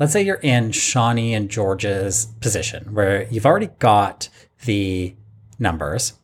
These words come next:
and you've got these people coming and offering their services to you. Is there somebody in particular that you would, uh, want to bring into the fold? Because we see George talk about, like,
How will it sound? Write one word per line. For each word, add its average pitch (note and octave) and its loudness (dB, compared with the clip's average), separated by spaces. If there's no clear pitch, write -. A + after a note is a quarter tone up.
and A2 4
you've G#2 -2
got A2 4
these B2 0
people G2+ 4
coming G2+ 0
and G#2 -4
offering G2+ 2
their F#2+ 2
services - -2
to - -4
you. E2+ -4
Is - 0
there C#3 4
somebody B3 4
in A3+ 2
particular G2 2
that F2+ -6
you F#2+ 0
would, F2+ 0
uh, G2 -2
want A2+ 0
to A#2 2
bring G2+ 0
into F#2+ -2
the G2+ -4
fold? F#2 -2
Because G#2+ 2
we A2+ 2
see A3+ 2
George C3 4
talk A2 4
about, G#2 -2
like, G2+ -2